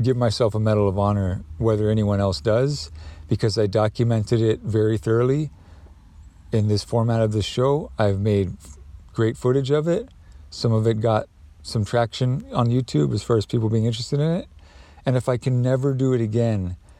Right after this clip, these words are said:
the fact that I was able to successfully do it once to get a, at least eight out of ten grade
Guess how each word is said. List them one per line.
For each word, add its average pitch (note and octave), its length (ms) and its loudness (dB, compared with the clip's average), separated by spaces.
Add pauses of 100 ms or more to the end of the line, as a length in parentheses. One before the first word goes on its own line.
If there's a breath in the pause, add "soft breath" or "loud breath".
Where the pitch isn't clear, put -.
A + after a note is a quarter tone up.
(160 soft breath)
the A#2 100 0
fact B2 300 -2
that A#2 120 2
I A#2 60 2
was A2 180 0
able A#2+ 280 2
to - 140 -8
successfully A#2+ 720 -2
do A2 240 0
it - 80 -4
once A2+ 640 -2 (1000 loud breath)
to C3 120 -2
get A#2+ 220 0
a, A#2+ 140 2
at A#2+ 80 2
least A#2+ 420 0 (2750 soft breath)
eight C#3 180 2
out C3 140 2
of A#2 120 -2
ten B2 340 2
grade A#2 560 0